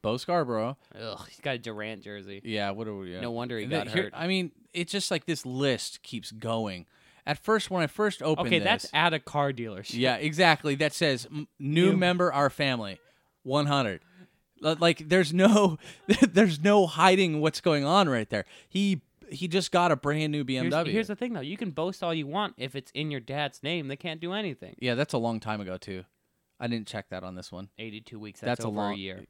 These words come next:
Speaker 1: <laughs> Very good.
Speaker 2: Fifty-two weeks
Speaker 1: It's,
Speaker 2: in a year.
Speaker 1: it's
Speaker 2: Sup-,
Speaker 1: almost two years ago.
Speaker 2: surprise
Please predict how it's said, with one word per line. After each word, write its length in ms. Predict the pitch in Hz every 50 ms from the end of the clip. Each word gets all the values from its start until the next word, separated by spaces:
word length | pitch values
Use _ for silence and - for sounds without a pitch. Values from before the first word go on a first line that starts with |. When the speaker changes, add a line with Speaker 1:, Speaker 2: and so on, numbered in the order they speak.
| _
Speaker 1:
<laughs> 800 | - 120 120 - - - - _ _ _ _ _ _ _ _ _ _
Very 240 | 101 107 101 95 90
good. 240 | 98 95 90 85 - _
Speaker 2:
Fifty-two 420 | - 147 - - 135 - - 135
weeks 200 | 131 131 123 -
Speaker 1:
It's, 100 | 131 123 120
Speaker 2:
in 40 | 120
a 20 |
year. 100 | 123 131 127
Speaker 1:
it's 60 | 123
Speaker 2:
Sup-, 80 | 156 170
Speaker 1:
almost 200 | 165 147 - -
two 100 | - 147
years 240 | 135 123 117 -
ago. 140 | 110 90 82
Speaker 2:
surprise 560 | 69 - 120 - - 120 117 113 113 107 -